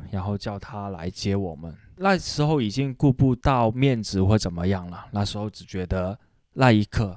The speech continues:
只要我们能离开这一个地方，就已经可以汤，就宰一只鸡还神了。然后的电话打过去，那当然，哎，我爸不会见死不救嘛，所以他就很快的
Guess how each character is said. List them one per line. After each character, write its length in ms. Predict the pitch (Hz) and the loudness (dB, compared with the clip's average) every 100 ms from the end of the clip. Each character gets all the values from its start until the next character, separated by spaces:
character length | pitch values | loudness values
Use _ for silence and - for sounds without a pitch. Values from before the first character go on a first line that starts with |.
| - | -16
只 140 | - 117 | -6 0
要 100 | 117 | 2
我 160 | 104 | 2
们 280 | 95 98 107 | 0 -2 0
能 180 | 101 98 - | -2 -2 -10
离 200 | - 101 | -8 -6
开 300 | 98 - 110 110 _ _ - | 0 2 2 -4 _ _ -4
这 140 | - 107 | 4 4
一 60 | |
个 140 | 104 113 | 4 2
地 240 | - 107 | 2 -2
方， 320 | - 104 98 - _ _ _ | -2 -6 -6 -16 _ _ _
就 240 | - 120 | 6 6
已 280 | 101 95 90 | 6 0 -6
经 300 | 90 123 120 | -2 0 -2
可 180 | - 104 | -2 -6
以 240 | 107 95 - _ _ - | -4 -8 -12 _ _ 2
汤， 400 | - 123 123 131 - _ _ _ | 2 4 2 0 -8 _ _ _
就 160 | - | -8
宰 280 | 123 - 90 | 0 0 2
一 180 | 92 110 | 4 4
只 180 | - 117 | 4 0
鸡 320 | - - 113 | 0 -2 -2
还 400 | 113 110 85 92 | -2 -6 -6 -2
神 300 | - 90 82 | 0 0 -2
了。 160 | - - _ _ _ _ _ _ _ _ | -10 -16 _ _ _ _ _ _ _ _
然 140 | 120 | -4
后 260 | 156 160 98 _ _ _ _ - | -2 -2 -4 _ _ _ _ 2
的 160 | 170 - _ | 2 0 _
电 160 | 202 | 2
话 140 | 160 175 | 6 6
打 160 | - | 6
过 100 | 95 | 2
去， 300 | 127 - 113 - | 2 4 2 4
那 100 | 117 | 6
当 180 | 120 127 | 8 8
然， 480 | 110 101 110 110 117 - | 6 4 2 -4 -8 -10
哎， 140 | - 98 | -2 2
我 160 | 92 | 2
爸 240 | 90 113 98 | 4 4 4
不 140 | 104 | 2
会 220 | 95 104 | 2 2
见 240 | 95 135 101 | 4 4 4
死 180 | - 90 | 2 0
不 220 | - 98 | 2 4
救 180 | - 107 | 6 6
嘛， 260 | 95 - - | 4 -4 -10
所 180 | - 107 | -2 2
以 40 | |
他 120 | 110 | 2
就 140 | 104 107 | 0 -6
很 260 | - 85 | -10 -14
快 260 | 87 123 101 | 0 2 2
的 180 | 95 | -4